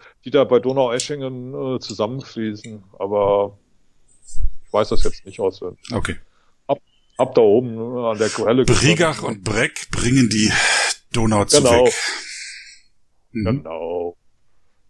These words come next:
Speaker 1: Der Spruch ist es. Ich glaub, das war die Breg, wo man da gestanden hat.
Speaker 2: Mhm.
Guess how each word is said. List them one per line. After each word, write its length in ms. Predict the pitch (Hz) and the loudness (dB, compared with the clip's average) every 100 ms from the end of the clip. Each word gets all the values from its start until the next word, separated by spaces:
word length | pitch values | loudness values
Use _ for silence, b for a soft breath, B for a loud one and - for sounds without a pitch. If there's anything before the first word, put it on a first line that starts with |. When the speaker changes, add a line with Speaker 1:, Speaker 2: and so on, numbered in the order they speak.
| _ _ | _ _
Speaker 1:
Der 220 | 101 92 - | -10 -10 -10
Spruch 380 | - 90 87 | -16 -16 -14
ist 140 | 90 92 | -16 -16
es. 300 | 90 - _ | -18 -20 _
Ich 140 | - - | -20 -6
glaub, 200 | 113 107 | -4 -4
das 140 | - | -4
war 100 | 101 | -4
die 80 | 98 | -4
Breg, 520 | 90 90 98 104 - - - - | -4 -4 -2 -2 -6 -18 -20 -20
wo 80 | - | -16
man 160 | 95 87 | -12 -6
da 100 | 92 | -6
gestanden 560 | - - - 95 92 | -8 -14 -8 -8 -8
hat. 240 | 87 - _ _ _ - | -16 -16 _ _ _ -6
Speaker 2:
Mhm. 320 | 110 80 | -4 -4